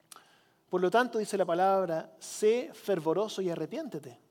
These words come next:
Mira que estoy a la puerta y llamo. Si alguno oye mi voz y abre la puerta, entraré y cenaré con él y él conmigo". Entonces, esta es la invitación de hoy día. Que usted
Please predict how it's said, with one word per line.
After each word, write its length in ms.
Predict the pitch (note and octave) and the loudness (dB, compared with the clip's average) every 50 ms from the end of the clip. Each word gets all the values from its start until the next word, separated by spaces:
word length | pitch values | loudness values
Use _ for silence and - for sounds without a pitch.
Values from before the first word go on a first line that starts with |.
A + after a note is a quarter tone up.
| _ _ _ _ _ _ _ _ _ _ _ _ _ _ _ _ | _ _ _ _ _ _ _ _ _ _ _ _ _ _ _ _
Mira 280 | - E3+ G3+ B3 C4+ B3+ | -4 -2 0 2 2 2
que 80 | C4 - | 2 0
estoy 220 | - - A#3+ A#3 | -6 -4 0 4
a 40 | A3+ | 6
la 120 | A3+ G3+ | 6 6
puerta 220 | G#3+ A3+ A3 - G#3 | 4 2 0 0 -4
y 60 | F3+ | -2
llamo. 400 | E3 G3 F#3 F#3 E3 C3+ A#2+ - - _ _ _ _ _ _ _ _ _ _ _ - | 0 0 0 -2 -6 -10 -12 -16 -20 _ _ _ _ _ _ _ _ _ _ _ -14
Si 200 | - - - G3+ | -4 2 4 4
alguno 520 | F3+ F3 F3 A3 A#3+ B3+ B3+ B3+ B3+ - - | 6 6 4 4 4 4 4 2 2 0 2
oye 320 | A#3 G#3+ A#3 A#3 A3+ A#3+ | 4 6 6 6 6 4
mi 120 | A#3+ A#3+ A3+ | -2 0 2
voz 520 | F#3 F3 E3+ F3+ F3 - - - - - _ _ | 2 2 2 2 0 -6 -14 -16 -20 -20 _ _
y 140 | - E3+ F3+ | -2 6 10
abre 280 | F3+ F#3+ G#3 A3 A3+ A3+ | 10 12 10 10 8 4
la 120 | A3 G#3+ | 4 4
puerta, 540 | F#3+ F#3+ F3+ E3+ E3+ - - E3 E3 F3 - - _ _ _ | 4 2 -2 -2 -4 -8 -8 -8 -8 -10 -16 -20 _ _ _
entraré 720 | - F#3+ F3+ E3+ - - D#3+ D3 E3 F#3 F#3+ G3 F#3+ G3 G3 | -4 -4 -2 -2 -2 -2 -2 2 4 6 6 6 4 2 -2
y 80 | F#3+ E3+ | -8 -10
cenaré 360 | - - F3 D#3+ D3 C#3+ C3+ | -10 -8 -8 -6 -6 -6 -8
con 160 | - C#3 D3+ | -8 -6 -2
él 280 | F#3 G#3 G#3 G#3 G#3 - | -2 -2 -2 -2 -6 -8
y 140 | A3+ E3 E3 | -6 -2 0
él 160 | E3 E3 E3 | 0 -2 -2
conmigo". 500 | - D3+ C#3+ C#3 C3+ C3 B2 A#2+ A#2+ - _ _ _ _ _ _ _ _ _ _ _ _ _ _ _ _ - - - - | -6 -12 -14 -14 -14 -14 -16 -16 -18 -20 _ _ _ _ _ _ _ _ _ _ _ _ _ _ _ _ -20 -20 -20 -10
Entonces, 260 | - - G#3+ G#3 B3+ B3+ | -4 0 4 4 4 6
esta 220 | A#3+ A3 G#3+ C4 | 4 2 2 2
es 40 | B3+ | 2
la 60 | B3+ | 2
invitación 480 | B3+ A#3+ A#3 A3+ A3+ G#3 - - A#3 A#3 | 2 2 0 -2 -4 -4 -4 -4 -6 -4
de 60 | A3 | -4
hoy 60 | G3+ | -6
día. 300 | F#3 A3 B3+ C3+ - - - _ _ _ _ _ _ _ _ _ _ _ _ _ _ _ _ _ _ _ _ _ _ _ _ _ _ _ _ _ _ _ _ _ _ _ _ _ _ _ _ _ _ _ _ _ - - _ - - - - - _ | -6 -6 -8 -8 -10 -10 -16 _ _ _ _ _ _ _ _ _ _ _ _ _ _ _ _ _ _ _ _ _ _ _ _ _ _ _ _ _ _ _ _ _ _ _ _ _ _ _ _ _ _ _ _ _ -20 -20 _ -20 -20 -20 -20 -20 _
Que 80 | - F#3 | -14 -14
usted 460 | D#3+ - - A#3 B3 C4 B3+ C4 - | -6 0 2 4 4 4 4 0 -4